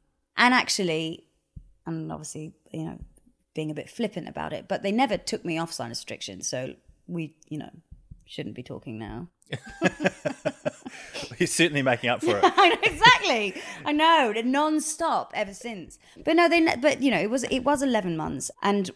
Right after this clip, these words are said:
Speaker 1: and what ended up happening was I, we moved commune,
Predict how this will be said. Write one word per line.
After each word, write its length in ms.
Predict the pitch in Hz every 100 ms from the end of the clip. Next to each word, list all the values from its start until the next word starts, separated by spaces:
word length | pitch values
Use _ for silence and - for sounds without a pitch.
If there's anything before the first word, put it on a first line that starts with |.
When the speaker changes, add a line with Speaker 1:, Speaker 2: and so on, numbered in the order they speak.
| -
Speaker 1:
and 220 | 196 185
what 140 | 196
ended 300 | 160 196 180
up 160 | 147 -
happening 540 | - 240 - 170 165
was 280 | 165 160 165 -
I, 400 | 165 160 156 156 - -
we 160 | 175 170
moved 500 | 175 202 262 - -
commune, 560 | - 233 277 - -